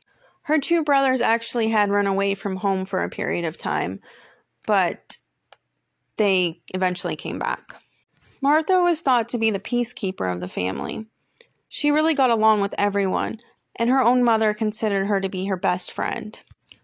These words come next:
Martha would also be the peacekeeper between her two brothers, who she got along with very well. Martha was a seventh grader at the local middle school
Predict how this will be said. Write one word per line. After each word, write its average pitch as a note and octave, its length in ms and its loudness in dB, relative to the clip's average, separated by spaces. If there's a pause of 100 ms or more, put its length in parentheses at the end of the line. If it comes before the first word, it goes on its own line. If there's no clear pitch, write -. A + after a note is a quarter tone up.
(180)
Martha D#4 380 4
would F4 140 4
also A#3+ 280 4
be A3+ 160 0
the G#3 60 2
peacekeeper F#3+ 840 -2 (260)
between A3 460 0
her G3+ 140 2
two G#3+ 300 0
brothers, F3+ 680 0 (460)
who B3 180 0
she B3 180 2
got A3 180 4
along G3+ 360 4
with F3+ 360 -4 (120)
very G3+ 340 2
well. F3 340 0 (1000)
Martha D4+ 340 2
was E4+ 180 4
a C4+ 80 2
seventh B3 480 0
grader G3 420 0
at G3 200 0
the G#3+ 100 0
local G#3+ 400 2
middle G3 320 2
school - 440 -4